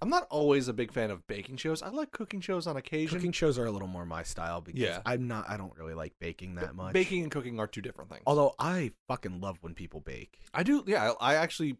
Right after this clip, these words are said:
Speaker 1: generally prefer baking over cooking, but I don't really do either.
Speaker 2: The pastry chefs, always top notch. Pastry
Speaker 1: Um,
Speaker 2: chefs, th-, I'll put my funny stamp, funny stuff stamp on this. Pastry chefs, always hot.
Speaker 1: <laughs>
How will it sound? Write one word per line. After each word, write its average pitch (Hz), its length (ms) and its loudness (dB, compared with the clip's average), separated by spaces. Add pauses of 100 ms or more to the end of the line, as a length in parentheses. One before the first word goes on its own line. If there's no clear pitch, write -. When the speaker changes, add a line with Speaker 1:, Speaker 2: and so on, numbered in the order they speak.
(120)
Speaker 1:
generally 120 500 0
prefer - 280 -2
baking 104 420 -4
over 104 200 -4
cooking, 113 300 -4
but 95 120 -4
I 92 60 -2
don't 98 160 -2
really 101 200 -2
do 98 380 -2
either. 90 400 -4 (120)
Speaker 2:
The 101 60 -4
pastry 113 520 2
chefs, - 760 2 (240)
always 98 400 0
top 80 260 -4
notch. - 400 -18
Pastry 180 320 8
Speaker 1:
Um, 208 40 8
Speaker 2:
chefs, 208 360 6 (1000)
th-, 156 120 2
I'll 151 80 8
put - 180 6
my 143 140 6
funny 131 240 2
stamp, 120 340 2 (340)
funny 135 220 4
stuff 117 260 0
stamp 117 300 -2
on 98 140 -6
this. 90 140 -6
Pastry 147 400 4
chefs, 170 340 4 (140)
always 104 340 2
hot. 76 220 -8 (400)
Speaker 1:
<laughs> - 0 -